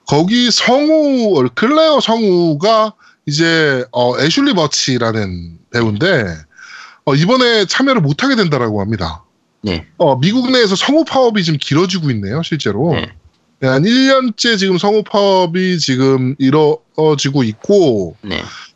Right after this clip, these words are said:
Speaker 1: 어, 리메이크에 대해서 굉장히 지금 이 성우도 관심이 많긴 한데, 캡콤이, 어, 성우 그 노조를 탈퇴해달라, 탈퇴하면,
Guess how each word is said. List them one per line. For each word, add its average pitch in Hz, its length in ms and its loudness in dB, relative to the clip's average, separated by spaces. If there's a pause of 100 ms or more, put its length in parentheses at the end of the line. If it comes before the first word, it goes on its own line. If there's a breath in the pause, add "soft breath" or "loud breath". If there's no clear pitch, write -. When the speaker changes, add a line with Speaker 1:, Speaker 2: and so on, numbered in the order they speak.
(120)
Speaker 1:
어, 147 280 2
리메이크에 226 520 0
대해서 202 220 0
굉장히 202 520 0
지금 165 280 -2
이 175 400 0
성우도 175 380 0
관심이 131 440 0
많긴 131 400 -2
한데, 180 420 2 (120)
캡콤이, 254 800 0 (800 loud breath)
어, 143 280 2
성우 262 600 0
그 160 540 2
노조를 147 340 0
탈퇴해달라, 262 800 0 (200)
탈퇴하면, 240 880 0